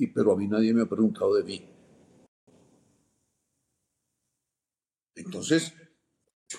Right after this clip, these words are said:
tengo que defenderme. Y esta lucha contra el, contra el narcotráfico, eh, digo, contra el, el, eh, la extradición, la doy". Pues, le dije, "Bueno, otro tema,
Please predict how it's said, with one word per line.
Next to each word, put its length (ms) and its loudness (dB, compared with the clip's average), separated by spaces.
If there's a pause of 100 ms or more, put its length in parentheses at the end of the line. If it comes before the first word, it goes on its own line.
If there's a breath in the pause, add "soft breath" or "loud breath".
tengo 160 -6
que 120 2
defenderme. 760 2 (1700)
Y 200 -6
esta 300 0
lucha 400 0
contra 260 -8
el, 400 -12 (240)
contra 300 -10
el 120 -12
narcotráfico, 800 -4 (220)
eh, 140 -6
digo, 240 -2
contra 500 0
el, 100 -4 (160)
el, 280 -12
eh, 260 -10 (260)
la 100 0
extradición, 540 -6 (140)
la 260 -4
doy". 280 2 (1900)
Pues, 140 -6 (380)
le 120 -2
dije, 200 6
"Bueno, 460 0
otro 300 -8
tema, 520 -2